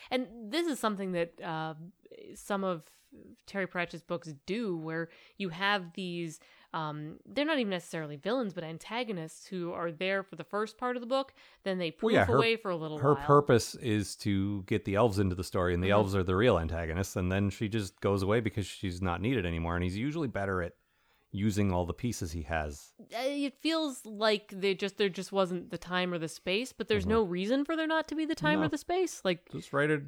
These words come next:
Speaker 1: just
Speaker 2: write
Speaker 1: write
Speaker 2: thirty more pages or
Speaker 1: Yeah.
Speaker 2: something. Uh,
Speaker 1: Yeah.
Speaker 2: that's fine. I mean, we are starting to get into, this is a thing we've always called him out
Speaker 1: Mm-hmm.
Speaker 2: for, the, the hundred epilogues.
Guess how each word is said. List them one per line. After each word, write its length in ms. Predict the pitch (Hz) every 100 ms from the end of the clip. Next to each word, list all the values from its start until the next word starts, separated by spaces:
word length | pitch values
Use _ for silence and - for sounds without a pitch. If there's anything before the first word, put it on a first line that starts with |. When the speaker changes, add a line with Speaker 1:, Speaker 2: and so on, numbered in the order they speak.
| 131
Speaker 1:
just 160 | 135 143
Speaker 2:
write 80 | 143
Speaker 1:
write 100 | 196
Speaker 2:
thirty 240 | 143 143
more 180 | 139 143
pages 320 | 160 156 98
or 40 | 196
Speaker 1:
Yeah. 180 | 185
Speaker 2:
something. 300 | 156 80 76
Uh, 280 | 87 95 98
Speaker 1:
Yeah. 120 | 214 165
Speaker 2:
that's 100 | -
fine. 180 | - - _ _ - - - _ _ _ -
I 80 | 107
mean, 180 | 107 104 - _ _ - -
we 140 | 139
are 260 | 143 151 - - -
starting 460 | - 147 135 135 127
to 100 | 117
get 180 | 113
into, 240 | 107 104 104
this 200 | 98 -
is 60 | 113
a 60 | 104
thing 160 | 104
we've 140 | 98 95
always 260 | 98 95
called 240 | - 95 87
him 100 | 82
out 80 | 82
Speaker 1:
Mm-hmm. 40 | 196
Speaker 2:
for, 300 | 92 85 82
the, 360 | 87 82 78 98
the 260 | 92 78 73
hundred 380 | - 104 110 104
epilogues. 720 | 101 92 76 73 85 107 -